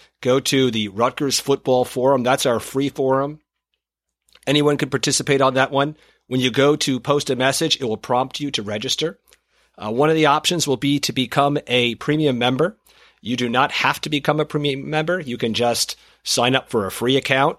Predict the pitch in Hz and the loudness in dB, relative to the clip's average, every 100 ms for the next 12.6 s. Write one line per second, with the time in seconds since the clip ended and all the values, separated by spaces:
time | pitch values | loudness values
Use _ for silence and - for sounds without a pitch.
0 | _ - 110 113 120 104 - 127 131 131 | _ -6 -2 -2 -2 -6 -4 -4 -2 -2
1 | 110 123 117 117 117 107 113 156 - _ | -2 -2 0 2 2 -2 -2 -2 -4 _
2 | _ _ _ - 135 - 190 - 160 151 | _ _ _ -6 -6 0 2 2 2 2
3 | 127 143 165 175 170 175 170 127 - 190 | 4 2 2 0 2 4 2 -2 -2 -2
4 | 185 139 113 110 101 131 - _ _ _ | 0 -2 -4 -6 -6 -8 -12 _ _ _
5 | 127 160 156 - 160 147 139 - 135 - | 0 0 0 0 0 0 0 0 -2 0
6 | 151 135 - - 135 131 98 107 104 117 | 0 0 0 0 0 0 -2 -4 -2 -2
7 | 139 131 131 107 131 - 98 107 117 113 | -4 -2 0 0 -2 -6 -10 -6 -4 2
8 | 123 120 120 _ _ _ 104 107 - 123 | 2 2 -2 _ _ _ -4 0 0 2
9 | 127 - 120 117 120 131 - 107 107 110 | 0 0 -4 -2 0 0 0 -2 0 0
10 | - 107 117 117 - 123 123 - - 110 | -2 0 0 0 0 -2 -4 -6 -4 -2
11 | 131 110 113 151 - _ - 107 123 127 | 0 0 0 -2 -4 _ -8 -2 -2 0
12 | 123 123 113 113 131 | 0 0 0 2 0